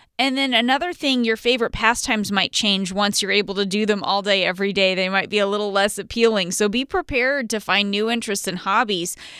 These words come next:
Uh, how do you talk to people about creating that spending plan that allows them,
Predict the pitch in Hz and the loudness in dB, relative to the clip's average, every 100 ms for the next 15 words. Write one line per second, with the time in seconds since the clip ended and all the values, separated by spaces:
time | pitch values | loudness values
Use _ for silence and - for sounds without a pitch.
0 | - - 262 - 247 339 523 571 - 269 | -16 0 2 2 0 2 2 0 2 2
1 | - 269 262 233 220 202 208 202 - 240 | 2 0 0 2 0 2 4 2 2 0
2 | 214 226 269 226 - 208 214 226 240 233 | 2 2 2 0 0 -2 0 2 0 0
3 | 208 190 185 185 190 175 175 208 214 208 | 0 2 2 0 0 0 0 0 0 -2
4 | 190 185 | -2 -4